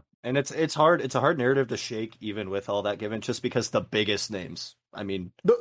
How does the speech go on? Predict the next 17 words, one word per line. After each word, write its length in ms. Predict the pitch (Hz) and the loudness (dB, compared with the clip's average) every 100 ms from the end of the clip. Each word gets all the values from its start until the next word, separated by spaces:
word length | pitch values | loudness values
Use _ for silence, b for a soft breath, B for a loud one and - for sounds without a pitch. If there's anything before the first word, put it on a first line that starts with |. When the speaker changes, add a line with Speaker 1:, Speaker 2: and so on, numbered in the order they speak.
| 185 | 2
Speaker 2:
just 180 | 214 | 4
Speaker 1:
Mariota, 400 | 123 131 123 127 | 6 8 8 10
Speaker 2:
one, 200 | 208 - | 8 6
Mariota. 380 | 165 190 196 180 - _ _ _ _ _ _ _ | 4 4 4 2 -2 _ _ _ _ _ _ _
Speaker 1:
Mariota, 520 | 113 120 131 135 135 117 | 0 4 6 8 6 4
and, 320 | 113 110 104 | 0 -2 -2
uh, 160 | 101 92 | -2 -4
Thomas. 440 | 92 90 87 - _ _ | -8 -10 -12 -20 _ _
Speaker 2:
Thomas 360 | 220 311 320 247 | 2 4 2 0
was 120 | 208 | 2
drafted 340 | 262 330 247 | 2 2 0
in 60 | 208 | -2
the 80 | 185 | -2
sixth 320 | - - - | -4 -6 2
round. 360 | 320 370 165 - _ _ _ _ _ - | 4 4 -2 -8 _ _ _ _ _ -4
Speaker 1:
Was 180 | 120 | 0
he? 100 | 440 | 2